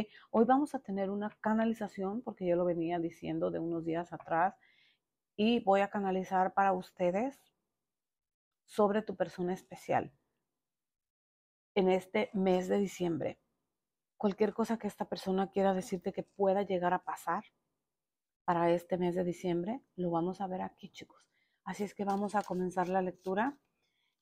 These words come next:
y hay que dejar que esa energía hable.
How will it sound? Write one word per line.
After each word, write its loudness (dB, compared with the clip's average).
y 2
hay 0
que 0
dejar 4
que 0
esa 0
energía 6
hable. -8